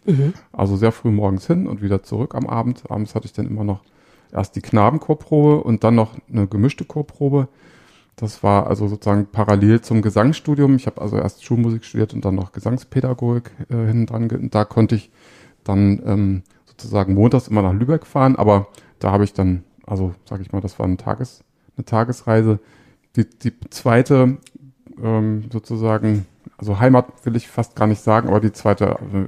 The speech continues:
Speaker 2: ähm, Stätte, wo ich jetzt dann aktiv bin, ist Essen.
Speaker 1: Mhm.
Speaker 2: Und da fahre ich dann so zwei, drei Tage die Woche hin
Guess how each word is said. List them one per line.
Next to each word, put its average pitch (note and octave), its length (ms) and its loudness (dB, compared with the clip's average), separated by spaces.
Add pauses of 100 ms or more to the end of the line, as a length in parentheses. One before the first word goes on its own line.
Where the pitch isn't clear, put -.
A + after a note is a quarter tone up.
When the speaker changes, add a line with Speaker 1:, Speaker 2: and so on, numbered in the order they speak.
(140)
Speaker 2:
ähm, F#2+ 240 -6
Stätte, G#2+ 460 -2
wo G2+ 140 0
ich - 220 -4 (520)
jetzt - 280 -8
dann G2 100 0
aktiv - 360 -12
bin, G#2+ 160 -4
ist G2+ 120 -6
Essen. D3 400 0 (400)
Speaker 1:
Mhm. - 380 -12
Speaker 2:
Und G2+ 320 -2
da F#2+ 100 0
fahre G2+ 260 0
ich G2 80 -6
dann F#2 340 -2
so G#2 100 -12
zwei, - 280 -4
drei G2 160 -4
Tage G2 340 -4
die F#2+ 160 -10
Woche F#2+ 220 -4
hin D#3+ 220 0